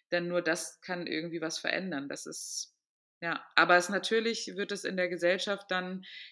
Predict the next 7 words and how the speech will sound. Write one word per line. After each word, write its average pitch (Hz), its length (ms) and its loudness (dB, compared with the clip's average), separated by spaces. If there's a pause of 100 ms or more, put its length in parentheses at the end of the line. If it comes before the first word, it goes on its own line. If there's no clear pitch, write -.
erst 185 300 2
akzeptiert, 190 600 -6
wenn's 170 220 -4
auch - 220 -6
finanziell 165 480 -4
erfolgreich - 680 -4
ist. - 280 -14